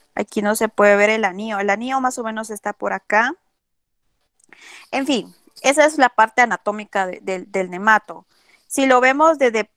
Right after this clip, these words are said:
planta, <laughs> digámoslo así, podemos ver aquí que hay labios, y esto que está aquí, eh, donde estoy colocando el punto rojo, es la punta del estilete. Aquí está la región de la cabeza,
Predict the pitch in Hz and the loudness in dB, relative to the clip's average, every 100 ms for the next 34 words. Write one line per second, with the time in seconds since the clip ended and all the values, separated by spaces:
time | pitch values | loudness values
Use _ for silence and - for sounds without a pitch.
0 | _ - 254 262 277 330 330 320 262 269 | _ 0 4 4 4 2 0 0 0 0
1 | 277 269 202 208 - 254 311 294 _ - | 0 -2 -2 -4 -8 -8 -8 -12 _ -4
2 | 214 202 226 233 214 220 220 - 226 277 | -2 -2 -4 -4 0 0 -2 -6 -10 -10
3 | 339 240 - 208 196 208 190 190 214 277 | -10 -12 -6 0 0 0 2 4 4 2
4 | 320 - - _ _ _ _ - 233 240 | -6 -6 -20 _ _ _ _ -14 -6 -4
5 | - 262 208 - 208 - 233 247 226 220 | -4 -8 -8 -6 -6 -6 -8 -2 -2 -2
6 | 196 - 214 202 - 220 - 220 190 190 | -6 -8 -12 -12 -10 -6 -4 -4 -6 -8
7 | 190 208 - 214 214 - 233 208 _ _ | -8 -10 -8 -12 -10 -4 -4 -4 _ _
8 | 196 208 196 196 220 - 214 220 196 - | -8 -2 -2 0 -4 -2 -6 -2 -4 -4
9 | 180 185 196 196 - 175 165 - 170 165 | -14 -8 -6 -6 -8 -12 -12 -12 -10 -10
10 | - 214 233 214 - - _ _ _ _ | -6 0 2 2 -2 -16 _ _ _ _
11 | _ _ - 233 - 240 - 233 233 226 | _ _ -4 -2 0 0 2 4 4 2
12 | 185 _ 190 196 208 220 - 254 277 262 | -4 _ -8 -6 -2 -2 2 2 4 0
13 | 285 359 | 0 -4